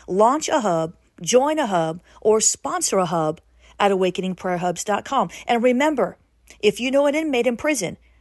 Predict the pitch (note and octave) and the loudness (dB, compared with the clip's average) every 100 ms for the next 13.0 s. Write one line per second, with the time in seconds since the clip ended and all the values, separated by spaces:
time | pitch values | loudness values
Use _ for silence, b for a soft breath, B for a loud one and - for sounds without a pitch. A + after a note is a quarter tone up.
0 | _ G3 - D3+ G3+ G3+ B3 A#3 C4 C4 | _ -8 -6 0 0 2 0 0 -2 -2
1 | B3 A#3+ A3 B3+ D4+ C#4+ F3+ D#3+ E3 - | 0 0 -2 -2 -2 -2 -2 -2 -2 -2
2 | - - B B B - A3+ A#3 B3 - | -4 -6 B B B 0 2 2 -2 -2
3 | F#3+ F#3+ F#3+ G3 G3 - A3 G#3+ F3 - | 2 4 2 0 -6 0 0 2 0 -2
4 | G#3 - E3 D#3+ E3 b b - F3 E3 | -4 -4 -4 -4 -6 b b -4 0 0
5 | E3+ - - - F3 F3 F#3 C4 G3 D3 | 0 -4 -8 -6 -4 -4 -2 2 2 -2
6 | b b - G3+ - C4 F3 E3 - - | b b -2 -2 2 2 2 0 -4 -6
7 | _ G3 G3 - F#3+ E3+ F3+ F3+ E3+ - | _ 0 0 0 -2 0 -2 -2 -2 -4
8 | C#3+ B2 - _ _ _ _ _ _ B | -8 -10 -14 _ _ _ _ _ _ B
9 | B A3+ G#3+ B3+ D4 F#4 G4 - C4 C4+ | B -6 0 2 2 -2 -4 -2 2 2
10 | C#4+ B B A#3 A3+ A3 G#3 G3+ G3 F3+ | 0 B B -6 -2 -2 0 0 0 0
11 | E3+ E3+ - - _ _ _ _ B - | 0 -2 -6 -14 _ _ _ _ B 2
12 | B3 E4 F4+ D4+ B3+ A3 - G#3+ G#3 G#3 | 4 4 0 -4 -2 -2 0 2 2 2